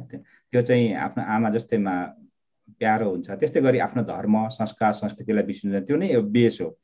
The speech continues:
त्यो नै त आधार हो। आज हाम्रो एकदेवजीले भन्दै हुनुहुन्छ, उहाँलाई, उहाँको चाहिँ आधारै, आधार स्तम्भ नै त्यही भनेको छ। त्यहीबाट उहाँ उठ्नुभयो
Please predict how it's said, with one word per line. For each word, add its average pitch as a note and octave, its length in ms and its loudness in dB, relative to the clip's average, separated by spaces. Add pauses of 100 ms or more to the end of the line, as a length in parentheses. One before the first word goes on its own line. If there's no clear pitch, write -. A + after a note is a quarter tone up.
(260)
त्यो D#3+ 100 4
नै G3+ 100 6
त G#3 80 2
आधार G#2+ 360 0
हो। A2+ 200 -6
आज C#3 120 0
हाम्रो B2 220 4
एकदेवजीले B2 420 0
भन्दै G2+ 240 0
हुनुहुन्छ, A2 400 -2 (280)
उहाँलाई, A2 400 -2
उहाँको A#2 460 0
चाहिँ B2+ 240 -4
आधारै, B2 520 0
आधार C#3 340 0
स्तम्भ A2+ 300 2
नै A#2+ 120 2
त्यही G#2+ 240 -4
भनेको F2 280 -12
छ। E2+ 40 -10
त्यहीबाट A#2 380 0
उहाँ F#2+ 240 -2
उठ्नुभयो A#2 560 0